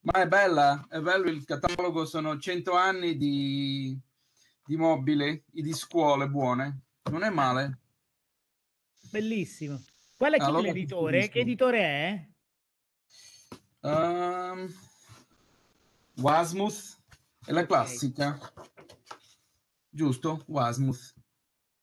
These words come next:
Speaker 1: Editore tedesca. Questo è in tedesco e inglese. Sì, giusto. C'è anche, no?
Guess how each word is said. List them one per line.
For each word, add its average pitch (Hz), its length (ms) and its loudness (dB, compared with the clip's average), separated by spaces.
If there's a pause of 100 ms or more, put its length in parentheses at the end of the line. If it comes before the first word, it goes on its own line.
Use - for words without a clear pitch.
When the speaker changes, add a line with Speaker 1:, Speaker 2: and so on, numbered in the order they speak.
(200)
Speaker 1:
Editore 143 440 0
tedesca. 143 560 -2
Questo 190 240 -6
è 185 40 -2
in 165 100 -2
tedesco 165 580 0
e 143 80 0
inglese. 139 1300 -2 (880)
Sì, 143 280 2
giusto. 135 680 2 (220)
C'è 190 180 2
anche, 180 1160 2 (1160)
no? - 300 -8